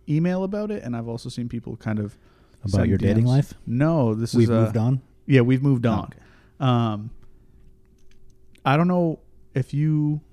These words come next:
Speaker 1: have a say, like, have an opinion on this,
Speaker 2: I don't
Speaker 1: but
Speaker 2: know what you're gonna say.
Speaker 1: what is your favorite part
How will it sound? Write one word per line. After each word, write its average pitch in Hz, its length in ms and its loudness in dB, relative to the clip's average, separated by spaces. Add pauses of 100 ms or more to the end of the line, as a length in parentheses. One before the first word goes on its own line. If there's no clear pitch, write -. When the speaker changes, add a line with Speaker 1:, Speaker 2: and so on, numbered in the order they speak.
(540)
Speaker 1:
have 147 160 -4
a 160 60 -6
say, 160 220 -4
like, 127 220 -4
have 127 220 -4
an 120 220 -4
opinion 147 320 -4
on 156 120 -4
this, - 320 -8
Speaker 2:
I - 40 -20
don't - 140 2
Speaker 1:
but 90 60 -4
Speaker 2:
know 98 80 0
what 87 60 -2
you're 90 80 -4
gonna 92 100 -2
say. 139 300 0
Speaker 1:
what 131 240 0
is 160 140 -6
your 139 320 -2
favorite 131 720 -2 (1080)
part - 400 -6